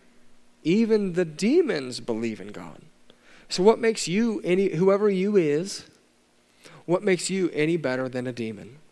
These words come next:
Nothing. What makes born again believers better?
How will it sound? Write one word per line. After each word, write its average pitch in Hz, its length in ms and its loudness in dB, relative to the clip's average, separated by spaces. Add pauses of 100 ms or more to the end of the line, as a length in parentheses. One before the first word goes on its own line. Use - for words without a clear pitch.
(1200)
Nothing. 202 440 -4 (960)
What 165 200 4
makes 175 360 2
born 160 280 4
again 165 300 0
believers 185 680 0
better? 190 500 -4